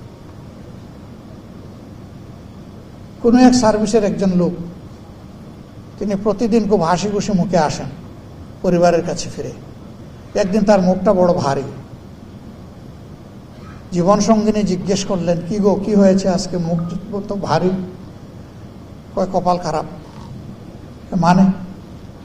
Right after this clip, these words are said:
কয় যে, "আমার এই সমস্ত আকাম কুকামের কারণে আমার তো চাকরি চলে গেছে।" তো বলে, "আরে মিয়া রাখো, তোমার চাকরিতে কত? আসল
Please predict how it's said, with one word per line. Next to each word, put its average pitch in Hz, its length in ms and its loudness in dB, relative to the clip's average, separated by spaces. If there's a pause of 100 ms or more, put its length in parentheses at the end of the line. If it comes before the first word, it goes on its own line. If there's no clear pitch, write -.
(1120)
কয় 190 180 4
যে, 190 100 4
"আমার 180 260 6
এই 180 100 6
সমস্ত 185 340 0
আকাম 180 480 2
কুকামের 180 440 0
কারণে 170 320 0
আমার 165 260 -2
তো 165 60 -2
চাকরি 175 380 -4
চলে 151 220 -4
গেছে।" - 320 -12 (1160)
তো 214 80 -4
বলে, 214 200 4
"আরে 214 240 6
মিয়া 214 180 6
রাখো, 175 340 6
তোমার 180 180 2
চাকরিতে 196 560 0
কত? 135 160 -6
আসল 143 360 -4